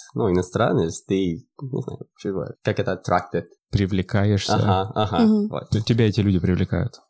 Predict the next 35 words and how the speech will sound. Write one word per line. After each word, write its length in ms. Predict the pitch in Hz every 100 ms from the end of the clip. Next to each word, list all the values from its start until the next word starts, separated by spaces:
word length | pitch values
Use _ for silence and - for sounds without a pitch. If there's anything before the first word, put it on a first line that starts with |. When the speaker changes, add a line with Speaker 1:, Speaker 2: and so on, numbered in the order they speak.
| _ _
Speaker 3:
Да, 200 | 202 208
и 40 | 180
мне 120 | 196
кажется, 320 | 220 226 214
это 140 | 208 196
особенно 640 | - 220 202 208 196 185 -
в 360 | 170 185 185
самом 420 | 180 - 196 180 175
начале 440 | 165 - 175 160
отношений, 760 | 156 151 - 202 285 294 185 143
это 180 | - 170
очень 320 | 175 170 175 160
интересно. 560 | 160 165 165 123 101
Speaker 1:
Мгм. 140 | 95 98 - _ -
Speaker 3:
То 80 | 165
есть 140 | -
что-то 400 | - 175 185 170
вообще 320 | 143 - 175
абсолютно 420 | 165 - 151 151
новое 640 | 147 160 240 233 202 180 156
и 140 | 151 -
другое. 560 | 165 170 143 131 139 - -
Speaker 1:
But 260 | 101 98 -
after 500 | 101 135 170 - 95 85
that, 260 | 85 85 -
you 180 | 82 92 98
have 160 | 104 98 -
to 100 | 101 87
deal 440 | 104 110 113 107 - _ _ _ _ _ _ 113
precisely 460 | 95 98 104 87 85
with 140 | 82
that, 200 | 92 - - - _ _
with 140 | 87 87
the 80 |
differences. 720 | 85 95 - 57 52 - -